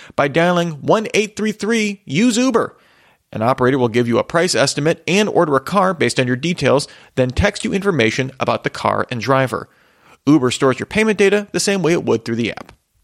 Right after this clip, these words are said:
Facebook's experimental projects group, N P E team, launched its fourth app called Hobby, a photo and video sharing app to document personal projects. This lets users organize photos into themed collections, tracking progress over time,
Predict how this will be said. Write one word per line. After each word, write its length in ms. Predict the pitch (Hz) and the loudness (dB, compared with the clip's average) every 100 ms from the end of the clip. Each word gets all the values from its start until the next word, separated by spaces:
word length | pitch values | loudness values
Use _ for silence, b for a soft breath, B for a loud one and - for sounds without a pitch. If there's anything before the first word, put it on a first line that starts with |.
| _ _ _ _ _ _ _ _ _ b b _ | _ _ _ _ _ _ _ _ _ b b _
Facebook's 460 | - 139 139 - | 0 0 -2 -2
experimental 460 | - - 123 120 110 | -4 0 0 0 -6
projects 480 | - 151 151 - - | -2 -2 0 -2 0
group, 280 | 131 139 - | 0 -2 -2
N 160 | 120 120 | -2 -2
P 300 | - 117 104 | -4 -6 -2
E 180 | 139 180 | -4 -4
team, 360 | - 117 127 B B - | -4 -4 -4 B B -2
launched 260 | 170 202 | 0 0
its 140 | 156 - | -4 -4
fourth 320 | - 220 220 - | -2 -2 -2 -4
app 460 | 170 156 - - - | -2 -2 -4 -12 -2
called 180 | - - | -2 -2
Hobby, 460 | - 185 - - B B - | 0 0 -2 -8 B B -18
a 60 | |
photo 340 | - 120 120 156 | -4 2 4 2
and 160 | 113 107 | 0 0
video 280 | 143 180 139 | 2 2 2
sharing 360 | - 107 101 | 2 0 0
app 340 | 104 120 - - | -2 -4 -8 -14
to 80 | |
document 540 | 107 107 117 156 165 - | -4 -2 -2 -2 -4 -4
personal 320 | - - 127 | -8 -2 -2
projects. 560 | - 156 110 - - b b b b b | 2 0 0 -4 -8 b b b b b
This 180 | 202 214 | 0 2
lets 180 | 175 - | 0 2
users 280 | 139 160 143 | 2 2 -2
organize 360 | 113 120 160 | -2 0 0
photos 380 | - 120 120 - | 2 2 2 -2
into 140 | 143 165 | -6 -4
themed 240 | 127 143 | -4 -4
collections, 500 | 175 110 - 117 135 B B - | -2 -2 -4 -8 -10 B B -6
tracking 320 | 113 113 156 | -4 -2 -4
progress 360 | 127 110 127 131 | -2 -2 0 2
over 160 | 135 | 0
time, 340 | 160 107 104 | 0 -2 -2